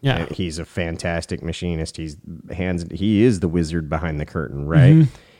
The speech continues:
Speaker 2: So, like, on, on my end, the only thing I could give you is sourcing. But the reality is, is, um,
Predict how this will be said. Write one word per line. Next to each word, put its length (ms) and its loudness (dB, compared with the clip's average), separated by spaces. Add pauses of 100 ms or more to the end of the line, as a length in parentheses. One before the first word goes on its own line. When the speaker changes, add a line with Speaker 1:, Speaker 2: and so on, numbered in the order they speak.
(140)
Speaker 2:
So, 280 4
like, 280 2
on, 260 2
on 220 -2
my 400 2
end, 360 2
the 60 2
only 160 4
thing 220 2
I 80 2
could 160 -6
give 180 0
you 160 2
is 100 2
sourcing. 600 0
But 120 -6
the 60 -4
reality 600 0
is, 280 -2 (460)
is, 340 2 (1500)
um, 360 -2